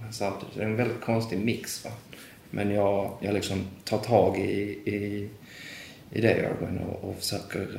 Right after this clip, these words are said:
eh, liksom säga: "Skynda, skynda, vi, du, du måste, du måste hjälpa mig. Det är så hemskt, det är fruktansvärt, det som har hänt.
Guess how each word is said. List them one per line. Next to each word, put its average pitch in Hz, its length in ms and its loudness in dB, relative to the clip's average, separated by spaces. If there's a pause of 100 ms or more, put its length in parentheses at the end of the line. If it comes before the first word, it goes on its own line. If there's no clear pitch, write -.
eh, - 360 -10
liksom - 260 -6
säga: 95 340 -4
"Skynda, 135 420 8
skynda, 110 400 6
vi, - 200 0 (140)
du, - 140 -2 (100)
du 110 120 4
måste, 110 540 4 (500)
du - 60 -4
måste 113 280 6
hjälpa 104 320 2
mig. 98 160 0
Det 110 140 6
är 110 40 6
så 113 160 4
hemskt, 104 500 2
det 101 120 0
är 98 40 -2
fruktansvärt, 127 960 2
det 110 140 0
som 110 180 -2
har 101 60 0
hänt. 90 520 -4